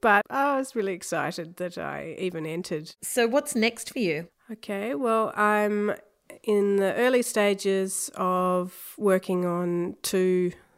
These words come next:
Speaker 1: solo shows, um, and they will consist of, uh, installation, sculpture, painting and drawing.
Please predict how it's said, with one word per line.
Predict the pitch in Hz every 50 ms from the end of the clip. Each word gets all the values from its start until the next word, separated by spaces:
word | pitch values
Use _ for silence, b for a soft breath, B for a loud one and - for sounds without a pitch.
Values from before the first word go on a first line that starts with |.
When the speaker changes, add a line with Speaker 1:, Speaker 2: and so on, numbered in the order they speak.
| b b
Speaker 1:
solo | b - - 196 165 170 180 175 170 175
shows, | 175 - - - 170 175 214 277 370 392 381 - - - - - B B B B B B B B B B B
um, | - 185 180 180 180 180 175 180 175 175 175 175 180 180 175 175 175 175 175 175 175 175 180 175 _ _ - - - b b b b b b b b b b
and | - - 180 180 180 180 180 170 175 175 180 175 175 180 175 - - _ _ -
they | - 175 175 180
will | 180 175
consist | - - 175 - - 190 - - - -
of, | 165 185 - - - - - _ - -
uh, | - 160 160 143 101 95 95 95 90 82 92 - -
installation, | - 202 196 190 - - - 196 180 180 175 180 180 - - - 175 175 170 175 175
sculpture, | - - - 170 170 175 175 - - 180 165 165 165 165 165 165 - _ _ _ _ _ _ _ _ _
painting | - - 175 170 175 170 - 175 170 165 165 165 - -
and | - 165 160 160
drawing. | - - 190 180 160 156 202 254 330 392